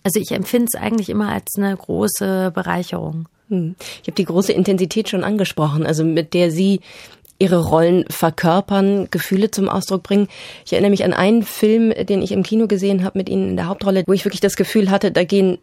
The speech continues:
Speaker 2: sie als Schauspielerin an verschiedenste Grenzen und fordern mich aber auch als Zuschauerin unglaublich heraus.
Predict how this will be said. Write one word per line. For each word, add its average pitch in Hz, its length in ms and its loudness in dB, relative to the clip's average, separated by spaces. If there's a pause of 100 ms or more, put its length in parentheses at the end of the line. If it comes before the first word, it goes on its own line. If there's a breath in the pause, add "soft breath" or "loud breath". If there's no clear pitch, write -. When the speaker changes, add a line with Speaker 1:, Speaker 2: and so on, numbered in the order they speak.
(140)
Speaker 2:
sie 202 280 2
als 214 140 2
Schauspielerin 240 720 0 (120)
an 214 260 0 (140)
verschiedenste 226 720 0
Grenzen 208 540 2
und 196 180 0
fordern 190 320 2
mich 196 140 0
aber 180 140 2
auch 180 80 -2
als 175 180 -6
Zuschauerin 160 600 -2
unglaublich 156 460 0
heraus. 165 500 0